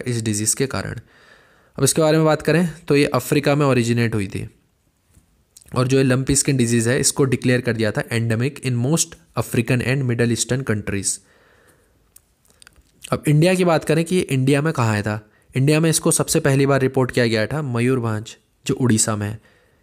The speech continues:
स्टेट याद रखिए कि उड़ीसा में इसको सबसे पहले रिपोर्ट किया गया था in August टू थाउजेंड एंड नाइनटीन। और अभी तक इस डिजीज़ का कोई ट्रीटमेंट नहीं है। बस ये है कि, अम, इसका प्रिवेंशन किया जा सकता है by vaccination।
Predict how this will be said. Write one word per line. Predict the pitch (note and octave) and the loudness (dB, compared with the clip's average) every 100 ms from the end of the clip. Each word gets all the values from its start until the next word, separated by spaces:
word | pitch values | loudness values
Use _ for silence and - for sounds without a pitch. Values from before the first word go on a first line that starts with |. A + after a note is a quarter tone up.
| - | -4
स्टेट | - E3+ D#3 | 0 2 2
याद | D3+ | 2
रखिए | C#3+ D3+ E3+ | 2 0 -2
कि | D#3 | 0
उड़ीसा | C#3+ C3+ C3+ | 2 4 4
में | C#3 | 2
इसको | C3 C#3 | 2 0
सबसे | B2+ B2+ | 0 0
पहले | B2 B2 B2+ | 2 2 2
रिपोर्ट | A#2+ A2+ A#2+ A2+ | 0 0 -2 0
किया | A#2 | 0
गया | G#2+ G#2 | 0 0
था | C#3 | -2
in | D3 C#3+ | -4 -2
August | A#2 A#2 D#3+ - - | -2 0 0 -2 -2
टू | B2+ | -2
थाउजेंड | A#2 A2 A#2 C3+ | 0 -2 -2 -2
एंड | D3 | -2
नाइनटीन। | A2+ G2+ F#2+ G2 - _ _ _ _ _ _ _ - | -2 -4 -6 -10 -10 _ _ _ _ _ _ _ -6
और | B2+ | -2
अभी | C3+ D3+ | 0 0
तक | E3 F3+ - | 0 -2 -2
इस | D#3 C3+ | -2 0
डिजीज़ | C#3+ C#3 - | 0 0 0
का | D3+ | 2
कोई | D3+ | 2
ट्रीटमेंट | C#3+ C3 B2+ C3+ C3+ B2+ | 2 0 0 0 -2 0
नहीं | B2 | -2
है। | C#3+ G3+ - _ _ _ D3 | -2 -4 -12 _ _ _ 0
बस | F3 F3+ | 2 2
ये | D#3+ E3 | 2 2
है | A3 - - | 0 -6 -4
कि, | D#3+ D#3+ D#3 | 0 4 4
अम, | C3+ B2 A2+ G2+ - _ _ _ _ _ _ _ - | 2 0 -4 -8 -12 _ _ _ _ _ _ _ -4
इसका | - D3 | 0 0
प्रिवेंशन | B2 C3 C3+ C3+ D3 C3+ | 0 0 0 2 0 2
किया | C3 | 2
जा | A2+ | 2
सकता | A2+ A2 B2+ | 0 -2 -2
है | C3+ | 0
by | B2+ | 2
vaccination। | A2+ G#2 G#2+ G2 - | 0 0 -2 -2 -4